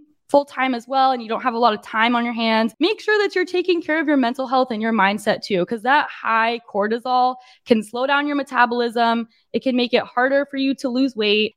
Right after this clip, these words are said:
and you're just, your body is not in an ideal state to even lose body fat. So that's another thing to consider. And then last thing to consider, if you feel that you're in a calorie deficit, but you're not losing weight,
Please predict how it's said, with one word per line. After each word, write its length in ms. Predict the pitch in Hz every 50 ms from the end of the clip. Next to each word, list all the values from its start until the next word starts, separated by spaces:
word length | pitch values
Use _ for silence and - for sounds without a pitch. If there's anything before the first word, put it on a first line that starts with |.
| -
and 180 | 226 233 240 240
you're 80 | 247
just, 240 | 240 269 294 285 -
your 100 | - 269
body 300 | - 254 254 262 294 302
is 100 | 294 247
not 220 | 254 247 247 254 254
in 100 | 240 233
an 120 | 226 220
ideal 400 | 214 208 214 196 220 226 220 220
state 380 | 196 - - - 214 202 202 -
to 180 | - 233 - 226
even 280 | 220 190 208 196 190 170
lose 240 | 180 190 220 214
body 280 | - 285 302 320 349 339
fat. 380 | - - 370 415 453 453 349 - _ _ _ _ _
So 120 | - 262
that's 180 | 247 285 285 320
another 300 | 302 277 262 247 277 277
thing 180 | - 254 247 240
to 80 | 240
consider. 640 | 233 - 247 220 214 - 208 185 160 147 131 - - _ _ _ -
And 140 | 285 302 330
then 220 | 330 330 330 - -
last 420 | 254 269 285 339 480 508 - -
thing 320 | - - 285 262 262 277 269
to 100 | 285 277
consider, 600 | - 285 254 233 - - 214 202 220 240 285 339
if 200 | 302 240 - -
you 100 | 247 240
feel 280 | 196 - - 220 202 214
that 200 | 220 240 240 -
you're 80 | 254 233
in 100 | 226 226
a 60 | 226
calorie 420 | - - 208 196 208 214 208 214 208
deficit, 540 | 202 185 190 - 254 - - 269 285 269
but 180 | 220 202 202 -
you're 80 | 214 202
not 280 | 202 190 190 185 -
losing 360 | 214 220 220 190 220 208 208
weight, 420 | 185 185 180 196 247 311 359 -